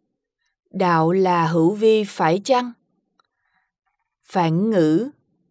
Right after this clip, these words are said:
Phải rồi. Tự ngôn. Diệt đế là vô vi. Diệt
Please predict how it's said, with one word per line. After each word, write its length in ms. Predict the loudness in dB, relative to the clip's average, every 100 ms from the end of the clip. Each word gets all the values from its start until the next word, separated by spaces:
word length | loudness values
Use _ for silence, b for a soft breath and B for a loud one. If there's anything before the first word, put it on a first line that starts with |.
| _ _ _
Phải 340 | -10 -4 -2 0
rồi. 440 | 0 0 -2 -6 -14 _ _ _ _ _ _ _ _ _ _ _ _ _ _ _ _ _ _ _ 0
Tự 180 | 0
ngôn. 560 | 0 -2 -4 -4 -6 -8 -14 _ _ _ _ _ _ _ -10
Diệt 280 | -2 -2 -2
đế 400 | 0 2 4 2
là 200 | 4 2
vô 340 | 4 4 4 4
vi. 300 | -2 -4 -8 -16 _ _ _ _ _ _ _ _ _
Diệt 280 | -4 -2